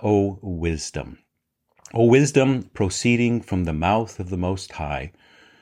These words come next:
pervading and permeating all creation,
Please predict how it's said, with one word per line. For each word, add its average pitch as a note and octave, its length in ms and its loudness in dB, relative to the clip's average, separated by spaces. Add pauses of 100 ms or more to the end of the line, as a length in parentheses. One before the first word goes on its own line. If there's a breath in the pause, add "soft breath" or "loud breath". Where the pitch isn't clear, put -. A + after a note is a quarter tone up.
(160 soft breath)
pervading D#3 760 4
and A#2 420 2
permeating A2 720 4
all G#2+ 240 4
creation, D2+ 760 -4